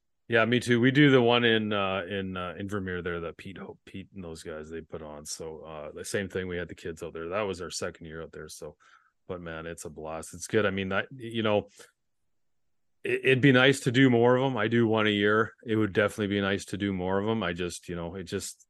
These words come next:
seems like the summer just slips away with you. And, um, you know, it, it always seems too, like, all the ones that are located in, in an area that's close by and easy to get to, they all <laughs> seem to be happen at the same weekend. I don't know. It's just bad, bad.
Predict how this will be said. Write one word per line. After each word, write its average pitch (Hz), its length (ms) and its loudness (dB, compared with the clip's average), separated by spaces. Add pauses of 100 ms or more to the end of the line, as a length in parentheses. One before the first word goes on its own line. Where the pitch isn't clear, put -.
(260)
seems 101 380 -4
like 101 180 0
the - 80 -12
summer 101 340 -2
just 90 260 -8
slips - 300 -6
away 90 220 0
with 101 180 -2
you. 92 160 -2
And, 82 180 -8 (600)
um, 87 460 -6 (480)
you 92 60 -6
know, 98 120 0
it, 95 100 -4
it 110 160 -4
always 131 300 6
seems 127 260 2
too, 135 220 4
like, 101 160 4
all 107 180 4
the 107 100 4
ones 104 320 2
that 98 160 2
are 92 140 2
located 98 520 0
in, 87 240 -6 (160)
in 92 180 -10
an 90 120 -8
area 95 260 0
that's 85 200 -4
close 92 280 -6
by 92 200 -2
and 90 100 -6
easy 90 240 -6
to 82 100 -6
get 95 200 -2
to, 90 160 -6
they 87 80 0
all 104 120 2
<laughs> - 120 0
seem 147 120 6
to 113 100 2
be 101 360 0 (640)
happen 113 260 4
at 101 120 0
the 90 80 -8
same 98 320 -4
weekend. 98 380 -4
I 87 60 -4
don't 92 160 -6
know. 92 180 -6
It's 87 160 -12
just - 260 -12
bad, 98 380 -2 (220)
bad. 95 300 -2